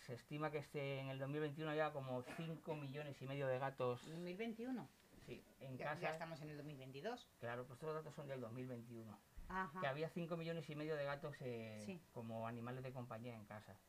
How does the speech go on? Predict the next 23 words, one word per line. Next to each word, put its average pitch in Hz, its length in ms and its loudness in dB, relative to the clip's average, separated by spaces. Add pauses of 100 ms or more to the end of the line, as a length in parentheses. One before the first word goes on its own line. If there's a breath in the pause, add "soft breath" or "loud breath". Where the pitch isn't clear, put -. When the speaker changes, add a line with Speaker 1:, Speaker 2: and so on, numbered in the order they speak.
(840 soft breath)
Speaker 1:
Eh, 143 440 8
al 139 120 6
final, 147 300 4
a - 20 8
lo 151 80 8
largo 160 180 10
de 170 60 4
una 165 220 6
vida, 170 180 6
a 170 40 10
una 170 120 6
persona 160 320 4
le 151 100 4
puede 156 160 4
surgir 156 380 0
muchas 170 400 0
cosas, 139 240 0
Speaker 2:
Sí. 151 40 -2
Speaker 1:
como 131 140 0
esta 127 180 0
persona, 165 440 2
enfermedad 131 360 2
mental, 165 800 6